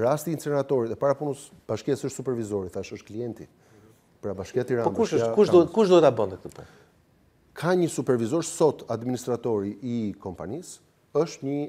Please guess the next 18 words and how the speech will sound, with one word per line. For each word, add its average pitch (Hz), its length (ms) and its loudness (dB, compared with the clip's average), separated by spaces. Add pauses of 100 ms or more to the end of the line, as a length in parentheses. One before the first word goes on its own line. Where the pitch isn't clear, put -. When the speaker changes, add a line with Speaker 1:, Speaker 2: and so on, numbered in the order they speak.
Speaker 1:
ent 139 160 -4
shtetëror. 90 360 -8 (120)
Pra 107 160 -2
ne 139 160 0
sot 113 240 -6
pagesën 139 440 -6
ja 117 80 -6
bëjmë 123 180 -6
këtij 117 160 -4
enti 107 140 -10
shtetëror. 90 340 -12 (540)
Dhe 107 140 -2
ajo 135 200 2
që 151 80 -8
po 139 100 -8
them 135 200 -2
është 104 160 -10
me 110 260 -2